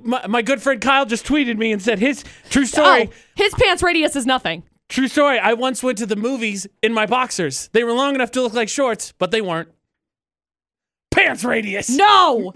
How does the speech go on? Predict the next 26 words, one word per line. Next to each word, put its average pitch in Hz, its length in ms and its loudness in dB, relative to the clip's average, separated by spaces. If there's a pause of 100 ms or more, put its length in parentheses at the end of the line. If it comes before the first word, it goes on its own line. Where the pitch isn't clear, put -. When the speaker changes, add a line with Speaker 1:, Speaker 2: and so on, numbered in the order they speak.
Speaker 1:
<laughs> - 180 -20
Speaker 2:
Absolutely 440 1120 0
not 381 240 2
Speaker 1:
That's - 260 2
what - 140 4
he 302 60 0
Speaker 2:
acceptable. 339 120 -4
Speaker 1:
said. 330 420 0 (1120)
Pants 226 300 0
radius. 170 340 2
Speaker 2:
I 370 100 2
am, 240 180 -4 (200)
I 415 360 4
am 233 260 -4 (380)
amazed 233 880 -2
at 294 140 -2
pants 453 340 0
<laughs> 440 180 2
radius 277 500 -4
right 262 280 -4
now 320 240 -2 (400)
'cause, 302 460 -2
uh, 302 420 0 (800)
yeah, 339 240 2 (260)
I'll 415 180 4
wear 453 360 -2